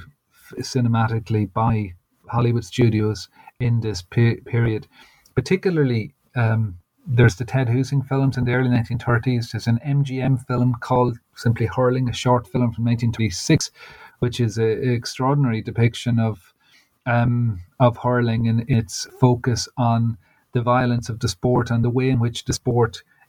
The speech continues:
is even described in terms of the publicity material around it at the time. And I've, I refer to some of this in the book,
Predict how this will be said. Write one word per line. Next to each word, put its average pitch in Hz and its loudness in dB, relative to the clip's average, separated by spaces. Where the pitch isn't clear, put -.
is 123 4
even 120 -2
described 127 0
in 117 -6
terms 117 0
of 120 -2
the 110 -8
publicity 131 0
material 113 0
around 117 0
it 110 -6
at 95 -8
the - -16
time. 117 0
And 107 -2
I've, 107 -8
I 110 4
refer 131 2
to 113 -4
some 120 -2
of 113 -2
this 120 0
in 117 2
the 110 -2
book, - -4